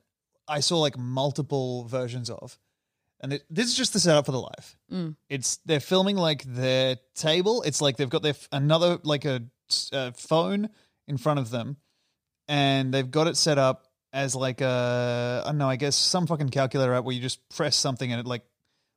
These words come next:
Speaker 1: like, you tap it and just plus one.
Speaker 2: Yeah.
Speaker 1: And so it says, like, nine nine nine nine nine nine nine nine nine,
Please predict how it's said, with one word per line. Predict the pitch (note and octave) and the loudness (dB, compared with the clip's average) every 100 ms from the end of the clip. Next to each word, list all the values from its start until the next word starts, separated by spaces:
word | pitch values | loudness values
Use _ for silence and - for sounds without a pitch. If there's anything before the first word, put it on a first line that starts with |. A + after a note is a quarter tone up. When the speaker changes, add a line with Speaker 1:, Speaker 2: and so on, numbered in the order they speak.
| - | -8
Speaker 1:
like, | C3+ | -6
you | B2+ | 2
tap | F3 E3+ | 4 4
it | D3+ | 4
and | C#3+ B2+ | 2 0
just | B2+ - _ _ - | -4 -8 _ _ -6
plus | C#3 - | -4 -2
one. | - - - - | -4 -10 -18 -14
Speaker 2:
Yeah. | - C#3+ - - _ | -10 -10 -10 -20 _
Speaker 1:
And | C#3+ B2+ | -4 2
so | D3 | 2
it | C3+ | 4
says, | D#3+ D3 | 2 2
like, | C#3+ - - A#2+ - | 0 -4 -14 -16 -12
nine | C#3 D3+ E3+ | -2 2 4
nine | E3 D#3+ | 4 4
nine | D3+ | 4
nine | D3 C#3+ C#3+ | 4 2 2
nine | C3+ C#3 | 2 0
nine | C3 B2+ B2+ | 0 0 0
nine | B2 A#2+ | 0 -2
nine | A#2+ A2+ A2+ | -2 -4 -4
nine, | A2 G#2+ A2 | -6 -6 -6